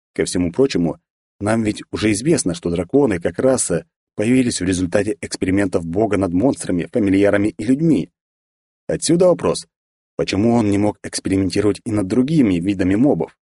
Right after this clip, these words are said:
Лично я не видела препятствий для этого. Скорее всего, когда бог умер, его экспериментальные образцы остались заперты здесь, и вот уже много тысячелетий никто к ним не заглядывал.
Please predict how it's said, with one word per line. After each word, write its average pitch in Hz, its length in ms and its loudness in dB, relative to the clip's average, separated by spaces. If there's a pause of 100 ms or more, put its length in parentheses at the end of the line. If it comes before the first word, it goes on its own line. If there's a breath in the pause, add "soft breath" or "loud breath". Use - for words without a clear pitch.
(440)
Лично 160 300 0
я 151 200 2
не 135 100 4
видела 123 280 2
препятствий 110 540 0
для 90 200 0
этого. 78 340 0 (320)
Скорее 90 300 -2
всего, 101 360 0
когда 90 300 -4
бог 90 320 -2
умер, 117 340 0 (340)
его 151 280 0
экспериментальные 98 720 0
образцы 92 500 0
остались 101 500 0
заперты 117 460 0
здесь, 123 420 0 (360)
и 87 60 2
вот 90 160 0
уже 87 140 -2
много 95 360 2
тысячелетий 101 600 -2
никто 95 300 -2
к - 80 -12
ним 101 140 2
не 101 60 2
заглядывал. 98 720 0